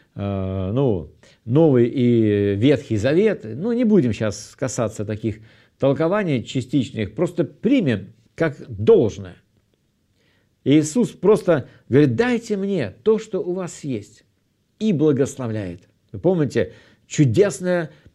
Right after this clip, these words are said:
насыщение людей происходит, и люди говорят: «О, давайте сделаем Иисуса царем. Он может так заботиться о нас. Нам не надо платить ни налоги, нам не надо ни работать, ни трудиться.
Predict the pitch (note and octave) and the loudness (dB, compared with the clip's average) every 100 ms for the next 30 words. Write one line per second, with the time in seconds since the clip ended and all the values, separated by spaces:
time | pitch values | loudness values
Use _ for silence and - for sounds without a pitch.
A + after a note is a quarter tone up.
0 | _ A#2+ E3 F#3 F3+ F3 - G3 F#3 F3+ | _ 0 2 2 0 -2 0 0 2 2
1 | F3+ D#3+ F3+ C3+ C#3+ E3 D3+ - G3 F3 | 2 4 4 4 0 0 0 0 2 4
2 | - - _ G#2+ C#3 D#3 F3 E3 F3 D3 | 0 -6 _ -8 -6 -6 -6 -4 -4 -6
3 | - _ _ _ - C3+ E3 D#3+ G2 - | -8 _ _ _ -2 2 4 2 -2 -8
4 | G#2 B2+ D3 C3+ C3 G#2+ D3+ D3 C#3 C3+ | -8 -8 -8 -6 -6 -4 -6 -6 -6 -8
5 | B2 - C#3+ C3+ B2 C#3 D3 E3 A2 - | -8 -10 -10 -12 -14 -10 -4 -2 -4 -10
6 | _ _ _ _ _ _ _ _ _ _ | _ _ _ _ _ _ _ _ _ _
7 | - D#3+ G3+ F3 - _ _ _ _ _ | 0 2 2 -4 -14 _ _ _ _ _
8 | A#2 F3+ F3+ - G3+ G3 B2 D#3+ A#2+ G3+ | 2 2 2 -2 -6 -6 -2 -2 2 4
9 | A3+ G#3 - G3+ - F3+ F3+ G#3 B3 G3 | 4 -2 -4 -10 -10 -12 -8 -6 -4 -6
10 | - - _ _ - D3+ G3+ G#3 A3+ G#3+ | -10 -16 _ _ -6 -4 -2 -2 -2 -2
11 | G3+ G3+ G3 E3 A2 E3+ C4 A#3 F3+ G#3+ | 0 0 0 -4 -2 -2 0 2 4 4
12 | G3 - - _ _ _ _ C#3 F3+ G#3+ | 2 -4 -12 _ _ _ _ -8 -4 0
13 | A3 G3+ D#3+ C3 C#4 B3+ E3+ F3+ A3+ F3 | 2 2 0 0 2 2 2 4 4 2
14 | C3+ A#3 A3 A3 D#3+ A#3+ A#3 G3 | -2 -2 2 2 2 0 0 -6